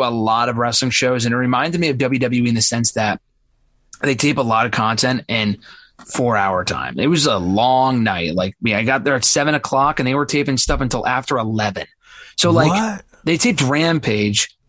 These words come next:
Speaker 1: after Dynamite. So this week's Rampage was taped after Dynamite. They've been doing that a lot
Speaker 2: Yeah,
Speaker 1: lately.
Speaker 2: yeah,
Speaker 1: Like,
Speaker 2: yeah, yeah.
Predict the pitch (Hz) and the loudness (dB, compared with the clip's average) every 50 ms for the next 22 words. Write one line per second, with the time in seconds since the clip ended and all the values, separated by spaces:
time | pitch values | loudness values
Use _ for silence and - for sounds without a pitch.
0 | _ _ 123 131 143 143 - 143 113 101 101 120 117 123 113 98 87 85 95 - | _ _ -2 0 0 0 -2 -2 -2 0 0 0 0 0 0 0 -2 -2 0 0
1 | 117 113 156 170 - 196 185 135 139 139 139 135 143 135 - 156 151 156 156 156 | 0 0 0 0 0 0 0 0 0 0 0 -2 -2 -2 0 0 0 0 0 -2
2 | 170 160 160 - 143 143 113 - - 147 139 - - - 120 117 120 110 - - | -6 -6 -6 -4 -4 -2 -2 0 0 0 -2 -2 -2 -2 -2 -2 -2 -2 -2 -4
3 | 131 113 113 107 110 120 123 127 135 165 190 214 170 135 135 139 147 147 147 131 | -2 0 0 0 0 0 0 0 0 0 0 0 0 0 0 0 0 0 0 0
4 | 107 104 101 104 104 - 131 127 123 135 127 120 117 117 117 113 110 107 107 104 | 0 0 0 0 2 2 2 2 2 2 2 2 4 2 2 2 2 0 0 0
5 | 92 | -2